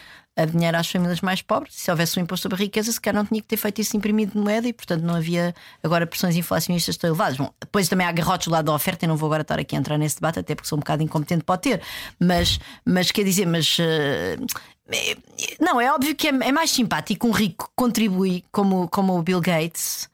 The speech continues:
eh, do que, do que outros que contribuem, que não contribuem nada. Portanto, isso é óbvio, tá bem? Não, eh,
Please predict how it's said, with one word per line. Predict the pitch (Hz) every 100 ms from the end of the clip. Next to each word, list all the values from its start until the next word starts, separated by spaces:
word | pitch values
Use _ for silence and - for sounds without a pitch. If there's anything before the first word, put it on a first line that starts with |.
| _ _ _ -
eh, | 175 180 180 185 185 - 185
do | 196 208
que, | - 226 214 214 214 208 214 - -
do | 190 208
que | 233
outros | 240 233 233 -
que | - 196
contribuem, | - 190 190 190 190 180 180
que | -
não | 170
contribuem | 175 170 170 175
nada. | 226 226 165 151 123
Portanto, | - 160
isso | 170 160 185
é | 190
óbvio, | 240 208 160 139 135 -
tá | 143
bem? | 160 175
Não, | 165 160 160 - - - _
eh, | - 170 180